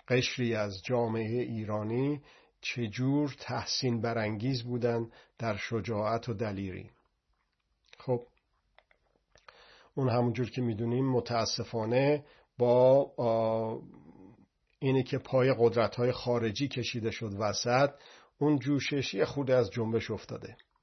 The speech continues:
خب حالا، اه، جنبش‌های دیگه‌ای به وجود اومده.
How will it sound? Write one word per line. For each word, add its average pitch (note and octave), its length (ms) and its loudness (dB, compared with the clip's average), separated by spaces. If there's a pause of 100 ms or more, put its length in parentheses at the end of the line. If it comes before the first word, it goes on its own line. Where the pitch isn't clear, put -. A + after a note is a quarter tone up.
(1600)
خب A2 140 -8
حالا، A#2+ 400 0 (560)
اه، A#2 440 -2
جنبش‌های A2+ 540 0
دیگه‌ای B2+ 400 2
به C3 100 0
وجود G2+ 520 -6
اومده. G2+ 440 -4